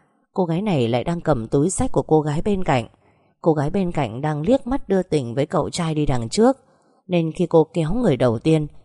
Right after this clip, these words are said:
là bọn họ lũ lượt bị kéo theo. Cả đám bị đẩy về phía lũ côn đồ. Hai bên xảy ra xô xát cãi vã với nhau. Trong chốc lát, khung cảnh càng trở nên hỗn loạn hơn.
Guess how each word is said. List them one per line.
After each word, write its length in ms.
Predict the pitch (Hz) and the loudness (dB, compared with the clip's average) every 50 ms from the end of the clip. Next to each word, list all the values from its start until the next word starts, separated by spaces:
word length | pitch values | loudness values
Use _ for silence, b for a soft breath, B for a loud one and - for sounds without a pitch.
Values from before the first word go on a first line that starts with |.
| b b | b b
là 140 | - 160 135 | -6 -4 -2
bọn 180 | 135 131 - 131 | 0 -2 -2 0
họ 180 | 147 131 87 | -2 -2 0
lũ 280 | 101 156 170 185 208 269 | 2 2 2 4 4 4
lượt 320 | 269 226 175 139 - _ | 4 4 4 2 0 _
bị 160 | 151 139 101 - | -2 -2 -2 -2
kéo 220 | - 143 147 151 208 | -2 -2 -2 -2 0
theo. 380 | - 190 175 170 156 151 151 - - - _ _ _ _ _ _ _ _ | 2 2 4 4 2 0 -2 -6 -10 -18 _ _ _ _ _ _ _ _
Cả 120 | - 143 | -4 -2
đám 260 | 135 147 143 151 202 240 | -2 0 0 0 0 0
bị 120 | 254 - | -2 0
đẩy 260 | - 156 143 123 117 | 0 0 2 2 0
về 200 | 113 139 127 113 | 0 0 0 0
phía 240 | - - 135 143 170 | 0 0 0 0 2
lũ 180 | 202 196 180 220 | 2 2 0 0
côn 240 | - 208 202 180 170 | 0 0 0 2 4
đồ. 300 | 156 143 123 117 110 110 - _ _ _ _ _ _ _ _ _ | 4 6 6 6 4 2 -2 _ _ _ _ _ _ _ _ _
Hai 160 | - 175 160 | -4 -4 0
bên 260 | - 170 160 147 151 | 2 2 2 2 -2
xảy 260 | - - 147 120 113 | -2 -2 0 -2 0
ra 180 | 123 147 147 147 | -2 -2 -2 -2
xô 260 | - - 175 151 143 | -2 0 0 0 0
xát 260 | 139 - 208 214 - | 0 -2 -4 -4 -4
cãi 220 | - 170 - - 175 | -6 -6 -6 -4 -4
vã 200 | 170 156 151 185 196 | -4 -2 -2 -2 -2
với 100 | 208 202 | -2 -2
nhau. 320 | 185 175 156 147 147 147 - - _ _ _ _ _ _ _ _ _ _ | 0 0 0 0 -2 -4 -8 -16 _ _ _ _ _ _ _ _ _ _
Trong 300 | - 160 147 135 135 135 - 175 | -2 -2 0 -2 -4 -6 -2 0
chốc 160 | 208 220 - | 0 0 2
lát, 220 | 180 180 208 240 233 b b b b b b | 0 -2 -2 -4 -6 b b b b b b
khung 180 | - 220 185 170 | -4 -2 -2 0
cảnh 240 | 170 147 123 110 | -2 -2 -4 -4
càng 240 | - 139 131 120 117 | -4 -4 -4 -4 -2
trở 220 | - - 139 123 120 | 0 2 2 2 2
nên 260 | 135 151 151 147 147 | 0 -2 -2 -2 -2
hỗn 260 | 156 160 156 196 220 | -2 -2 0 0 0
loạn 220 | 208 190 143 101 | 0 -2 -2 -2
hơn. 320 | 135 156 156 147 143 139 | 0 4 4 4 4 2